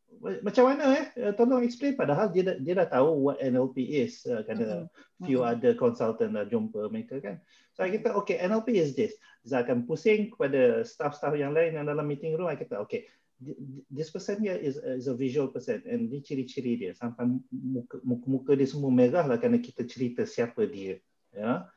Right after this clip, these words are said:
Speaker 1: And he says, "You know, from the many consultants yang came in, tak ada seorang pun do it live depan kami. Apa, and, and cerita what N L P is. You're the first one." It, it, so,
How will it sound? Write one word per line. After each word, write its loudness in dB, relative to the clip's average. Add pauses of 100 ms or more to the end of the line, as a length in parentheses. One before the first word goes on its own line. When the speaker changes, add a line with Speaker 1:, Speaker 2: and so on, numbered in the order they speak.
(640)
Speaker 1:
And 4
he 4
says, 2 (240)
"You 0
know, 2
from 0
the 4
many 2
consultants -2
yang -4
came -4
in, -2
tak -4
ada -2
seorang 0
pun 4 (240)
do 0
it 0
live 0
depan 2
kami. 4 (400)
Apa, 2
and, 2
and 4
cerita 0
what 2
N 2
L 6
P -8
is. -10
You're 2
the 2 (160)
first -2
one." -8 (480)
It, -2
it, -2 (100)
so, 2